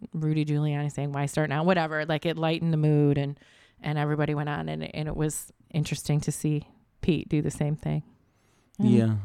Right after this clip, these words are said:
Speaker 2: I, it was
Speaker 1: and that's
Speaker 2: inter-
Speaker 1: it. We're gonna
Speaker 2: It was interesting to see him host. Like, he's that big of a star?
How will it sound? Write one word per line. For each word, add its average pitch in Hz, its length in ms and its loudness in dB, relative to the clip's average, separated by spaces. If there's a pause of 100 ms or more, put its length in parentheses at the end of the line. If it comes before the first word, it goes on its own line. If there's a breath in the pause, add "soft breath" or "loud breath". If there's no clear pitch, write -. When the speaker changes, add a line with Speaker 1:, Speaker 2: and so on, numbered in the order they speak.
(140)
Speaker 2:
I, 120 180 -2
it 123 40 2 (100)
was - 0 - (160)
Speaker 1:
and 220 60 8
that's 226 200 6
Speaker 2:
inter- 170 120 6
Speaker 1:
it. - 80 -6
We're 180 180 4
gonna 220 260 6 (220)
Speaker 2:
It 160 40 -10
was 123 100 -8
interesting 131 340 0
to 98 60 2
see 117 180 -4
him 104 160 0
host. 85 500 -8
Like, 139 140 -14
he's 139 280 -8
that 139 240 -8
big 127 160 -6
of 113 80 -6
a 101 60 -8
star? 120 260 -12